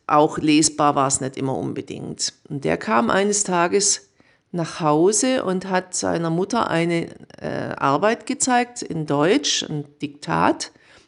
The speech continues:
mit einer fünf drunter. Und da stand dann drunter,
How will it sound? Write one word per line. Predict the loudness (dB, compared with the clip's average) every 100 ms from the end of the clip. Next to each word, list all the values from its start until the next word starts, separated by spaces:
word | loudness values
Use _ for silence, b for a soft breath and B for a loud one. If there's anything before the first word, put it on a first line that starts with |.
| _
mit | -8 -2
einer | 0
fünf | 4 4 2 -6
drunter. | -12 -12 -10 -12 -14 -16 -18 _ b b b b b
Und | -8 2
da | 2
stand | 4 4 4 4 0
dann | -2 -2
drunter, | 0 0 2 0